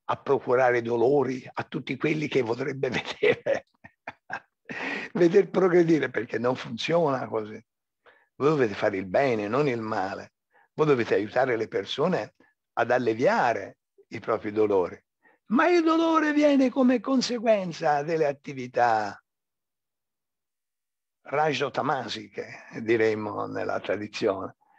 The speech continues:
le attività malvagie, i malvagi, dushkritinam nella Bhagavad Gita, per-, loro producono il male. Il male è pre-, è, è prodo-, papa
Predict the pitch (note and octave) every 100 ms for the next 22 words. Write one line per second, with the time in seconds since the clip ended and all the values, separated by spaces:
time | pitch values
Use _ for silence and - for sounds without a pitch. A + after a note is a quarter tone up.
0 | _ _ _ A2+ B2+ A#2+ - C3 A#2 D3+
1 | B2+ B2+ A2+ A2+ C#3 D3+ D#3+ C3+ D2+ -
2 | - _ _ _ - B2 A#2+ A2 B2 A#2
3 | B2+ C3+ - F3 - - C#3 B2+ A2+ A2
4 | G#2+ G2+ - A2 A2 G#2 G#2+ G#2+ G#2+ A2
5 | D#3 E3+ G3+ - - - - _ _ -
6 | - - C4+ E4 - G3+ C4+ C#4 C#4 D4+
7 | F4 - - A2 D3 B2 C3 E3+ D#4 D4+
8 | D#3+ - B2 G#2 A2 G#2+ A2+ G2+ - D#3
9 | C#3+ - A2 C#3+ E3+